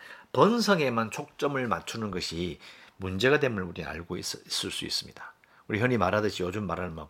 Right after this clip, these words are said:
번영시다. 그래서 잘 되는 것,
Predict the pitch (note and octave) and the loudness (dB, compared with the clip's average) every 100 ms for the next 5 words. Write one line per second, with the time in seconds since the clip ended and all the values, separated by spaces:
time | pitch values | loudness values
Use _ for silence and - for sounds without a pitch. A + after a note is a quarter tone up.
0 | - A#2+ G#2 A2 B2 B2 - G2+ - - | 4 6 6 2 2 0 2 0 0 -12
1 | - - - - _ _ - F2+ - - | -20 -20 -20 -20 _ _ -2 -2 -4 -2
2 | F#2 A2+ C#3+ D#3+ D#3 F2+ | 4 6 6 6 2 0